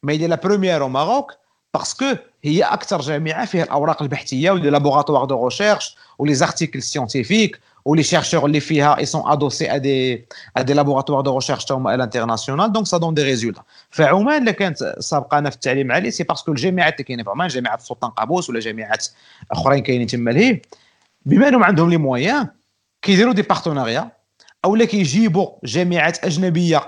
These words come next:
كتانستالي عندهم تما في، في هذيك البلاد، كتكون بريفي دو ميسيون، اي ديكو كيطلعوا النيفو ديال الريسيرش بيبرز ديال البلاد كامله سيغ ان برانسيب دو، دو، دو تيريتورياليتي.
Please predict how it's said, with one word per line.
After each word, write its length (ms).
كتانستالي 600
عندهم 280
تما 280
في، 220
في 80
هذيك 180
البلاد، 320
كتكون 360
بريفي 420
دو 140
ميسيون، 400
اي 80
ديكو 320
كيطلعوا 400
النيفو 280
ديال 180
الريسيرش 460
بيبرز 360
ديال 180
البلاد 320
كامله 460
سيغ 280
ان 60
برانسيب 400
دو، 100
دو، 220
دو 200
تيريتورياليتي. 1040